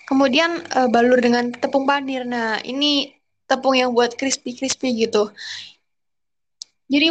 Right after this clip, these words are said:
waktu, eh, ngebalur tepung panir itu sambil diremas-remas gitu agar tepungnya tuh menempel dengan sempurna ke adonan yang basah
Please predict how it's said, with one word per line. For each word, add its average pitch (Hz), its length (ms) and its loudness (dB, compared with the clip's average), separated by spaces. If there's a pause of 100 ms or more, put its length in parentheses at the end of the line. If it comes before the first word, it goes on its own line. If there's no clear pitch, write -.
waktu, 330 260 0 (400)
eh, 269 120 4
ngebalur 254 400 2 (100)
tepung 277 320 -2
panir 226 340 0 (100)
itu 311 100 -2 (100)
sambil 269 360 2
diremas-remas 247 640 0 (100)
gitu 277 140 -4 (100)
agar 240 220 2 (360)
tepungnya 302 440 0
tuh 370 180 2
menempel 302 580 -2
dengan 240 260 0
sempurna 277 540 0 (160)
ke 262 60 0 (100)
adonan 240 420 0
yang 254 160 -6
basah 240 240 -8